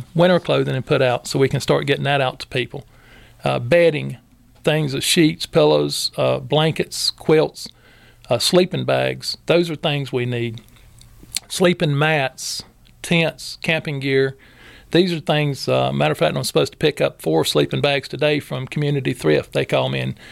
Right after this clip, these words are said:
they help me out a lot of times over in Pinehurst. So when he gets camping gear in, uh, Mark gives it to us. And that helps us with, uh, costs. But buying tents, I'm constantly out here trying to find good tents.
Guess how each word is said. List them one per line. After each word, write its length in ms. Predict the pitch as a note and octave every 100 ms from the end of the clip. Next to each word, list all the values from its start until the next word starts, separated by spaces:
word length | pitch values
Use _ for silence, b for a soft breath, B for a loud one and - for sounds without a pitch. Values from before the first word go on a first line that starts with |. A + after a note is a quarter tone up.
| B B
they 120 | D#3+ C#3
help 180 | D3
me 140 | D3 C3+
out 160 | B2+
a 60 | A#2+
lot 180 | B2 B2
of 80 | B2
times 320 | C3 B2+ B2+
over 180 | C3+ B2+
in 100 | A#2
Pinehurst. 540 | D3 C3+ B2 A#2+ - B B B B -
So 220 | - C#3
when 120 | C#3+
he 120 | D3+
gets 200 | D3 D3
camping 360 | - C#3+ D3+ C3+
gear 160 | C3
in, 260 | C3+ C3+ B2+ -
uh, 160 | C3 C3
Mark 300 | C3+ C#3 B2+
gives 240 | C3+ A#2+
it 100 | -
to 180 | C#3 B2+
us. 140 | B2+ - B B B B B B -
And 160 | C#3
that 100 | D3
helps 300 | C#3 C#3+ -
us 180 | C3 -
with, 300 | C#3 B2+ -
uh, 240 | C#3+ B2+ A#2+ - -
costs. 400 | - C3 B2 -
But 200 | C#3 C#3+
buying 320 | D3 D#3+ D#3 D3
tents, 640 | F3 E3+ D#3+ - - - - _
I'm 300 | D3 C#2 - - - -
constantly 500 | - D3 - C#3 C3+
out 140 | C3+ C3+
here 140 | C3+
trying 240 | - C#3
to 40 | C3+
find 440 | D#3+ C3+ C3 A#2+
good 260 | D3 C#3+ -
tents. 420 | D#3+ C3+ -